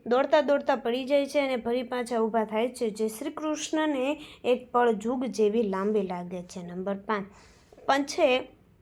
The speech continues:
મુખ અન્ય અન્ય જુએ રે, હરિના આંસુ ઋષિજી લુણે રે. તો જવાબ આવશે, તેઓ એકબીજાનું મુખ જોઈ રહ્યા, સુદામાએ હરિના આંસુ લૂછ્યા. નંબર છ, બેસાડ્યા મિત્રને શ્યા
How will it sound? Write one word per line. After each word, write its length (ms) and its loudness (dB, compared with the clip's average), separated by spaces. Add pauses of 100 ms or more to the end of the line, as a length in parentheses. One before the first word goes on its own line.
(380)
મુખ 420 2
અન્ય 460 2
અન્ય 600 2 (300)
જુએ 380 4
રે, 160 2
હરિના 460 0
આંસુ 560 -2
ઋષિજી 600 -2
લુણે 420 -4
રે. 220 -6 (400)
તો 100 -2
જવાબ 280 0
આવશે, 240 -4
તેઓ 280 2
એકબીજાનું 600 0
મુખ 240 -2
જોઈ 340 0
રહ્યા, 340 2
સુદામાએ 640 0
હરિના 360 0
આંસુ 380 -6
લૂછ્યા. 540 -6
નંબર 300 -4
છ, 200 -10 (760)
બેસાડ્યા 680 4
મિત્રને 680 0
શ્યા 500 2